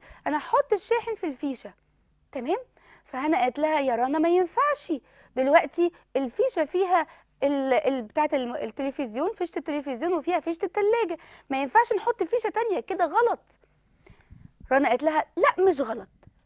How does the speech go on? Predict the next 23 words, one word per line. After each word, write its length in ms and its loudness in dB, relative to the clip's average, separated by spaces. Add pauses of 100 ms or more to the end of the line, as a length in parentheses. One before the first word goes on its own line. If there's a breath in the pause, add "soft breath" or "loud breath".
(260)
أنا 260 2
هحط 240 2
الشاحن 380 0
عشان 300 -6
أنا 280 2
عايزة 240 -2
أشحن 180 -6 (100)
الموبايل 340 2 (380 loud breath)
وعايزة 320 6
أقعد 540 4
ألعب 280 4
بالجيمز". 420 -8 (1120 soft breath)
هنا 320 2
كانت 140 2
بتحب 280 -2
القراءة 420 2
جدا، 380 -6 (360 soft breath)
ودايما 460 4
تحوش 540 2
مصروفها 400 0
وتروح 340 -6
تشتري 380 -4
إيه؟ 260 0